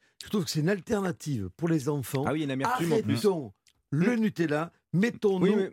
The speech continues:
Speaker 1: au
Speaker 2: ça,
Speaker 1: miel de
Speaker 2: ça,
Speaker 1: chocolat.
Speaker 2: c'est un miel costaud, c'est quoi ? C'est un miel de
Speaker 1: Alors,
Speaker 2: châtaignier,
Speaker 1: c'est
Speaker 2: ça ?
Speaker 1: un mi-, c'est un miel qui est un peu fort, c'est peut-être le seul reproche qu'on peut, on peut avoir. On, je lui ai demandé justement peut-être de prendre un miel qui soit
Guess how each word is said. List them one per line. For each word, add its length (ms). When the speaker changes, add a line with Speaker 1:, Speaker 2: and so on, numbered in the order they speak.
Speaker 1:
au 60
Speaker 2:
ça, 120
Speaker 1:
miel 260
de 60
Speaker 2:
ça, 160
Speaker 1:
chocolat. 240
Speaker 2:
c'est 120
un 80
miel 180
costaud, 340
c'est 120
quoi ? 120
C'est 100
un 60
miel 140
de 60
Speaker 1:
Alors, 100
Speaker 2:
châtaignier, 340
Speaker 1:
c'est 160
Speaker 2:
ça ? 100
Speaker 1:
un 40
mi-, 80
c'est 120
un 40
miel 180
qui 80
est 120
un 140
peu 180
fort, 240
c'est 120
peut-être 120
le 60
seul 200
reproche 500
qu'on 80
peut, 160
on 100
peut 140
avoir. 300
On, 80
je 120
lui 100
ai 60
demandé 260
justement 300
peut-être 260
de 80
prendre 220
un 20
miel 240
qui 120
soit 200